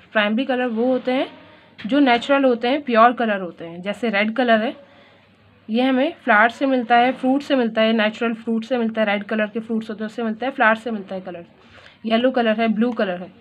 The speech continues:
तो ये हमारे natural color है। और अब हम second, जैसे इसको हम primary color बोलते हैं, and secondary color वो होते हैं जैसे red and yellow। Red and yellow आपस में दोनों mix करेंगे हम।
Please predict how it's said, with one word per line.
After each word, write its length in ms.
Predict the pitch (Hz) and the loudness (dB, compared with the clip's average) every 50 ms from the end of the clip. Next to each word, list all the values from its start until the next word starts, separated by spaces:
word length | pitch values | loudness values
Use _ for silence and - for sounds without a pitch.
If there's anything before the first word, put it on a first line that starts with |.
| _ _ _ _ - | _ _ _ _ -6
तो 60 | 254 | -4
ये 160 | 254 254 269 | -2 -2 0
हमारे 260 | 285 285 269 254 269 302 | 0 2 2 2 2 2
natural 440 | 277 240 240 233 - - 285 269 | 2 2 2 0 0 -2 -2 0
color 280 | 254 247 220 202 185 170 | 0 0 -2 -2 -2 -6
है। 100 | 175 160 - - - - - - _ - - _ _ _ - - | -10 -16 -20 -20 -20 -20 -20 -20 _ -20 -20 _ _ _ -8 -2
और 220 | 214 214 208 202 | 0 0 2 2
अब 120 | 208 220 220 | 2 2 2
हम 240 | 233 277 294 320 302 - - - | 2 2 2 0 -2 -6 -6 -4
second, 340 | 247 214 220 240 226 190 220 | -4 -2 -2 -4 -6 -4 -2
जैसे 180 | 226 220 240 208 | -2 -2 -2 -6
इसको 280 | 233 226 - - 277 | -8 -4 -2 2 2
हम 160 | 285 302 330 | 4 2 2
primary 380 | 339 - 294 233 226 233 220 247 | 2 2 2 4 4 2 0 -2
color 200 | 226 214 196 196 | -4 -4 -4 -4
बोलते 280 | 185 180 180 170 - 170 | -6 -6 -8 -10 -12 -14
हैं, 220 | 175 - - - - | -14 -14 -14 -8 -4
and 180 | - 226 240 240 | -2 -2 -2 -4
secondary 400 | 233 220 226 226 226 226 294 285 | -4 -2 -2 -2 0 0 0 0
color 220 | 277 254 247 247 226 | 0 0 0 0 0
वो 180 | 233 240 247 | 0 0 0
होते 200 | 233 220 220 226 | -2 -2 -4 -4
हैं 180 | 220 233 262 262 | -2 -2 -2 -2
जैसे 340 | 220 208 202 - 220 247 226 - _ - - - - _ _ _ - | -4 -6 -6 -6 -6 -8 -8 -12 _ -20 -20 -20 -20 _ _ _ -8
red 320 | - 208 226 247 302 294 - - | 0 2 4 4 4 0 -2 -2
and 240 | 254 269 285 254 202 | 2 2 4 4 2
yellow। 280 | 208 170 160 156 147 165 | 0 -2 -2 -4 -6 -6
Red 280 | 180 202 220 254 285 277 - _ _ _ _ _ - | -2 0 0 0 0 -2 -6 _ _ _ _ _ -4
and 200 | 233 254 262 220 | -2 0 0 0
yellow 260 | 208 202 214 233 277 330 330 - - - | -2 -2 0 0 0 0 -2 -4 -2 -2
आपस 300 | 214 214 220 269 285 - | -2 0 0 -2 -4 -4
में 80 | 320 269 | -2 0
दोनों 220 | 254 247 254 254 | 0 0 2 0
mix 240 | 233 240 247 - - | 0 -2 -2 -4 -6
करेंगे 380 | - - 226 208 202 202 196 202 | -6 -4 -4 -4 -4 -6 -6 -4
हम। 340 | 208 202 196 220 226 220 | -4 -2 -2 -4 -4 -6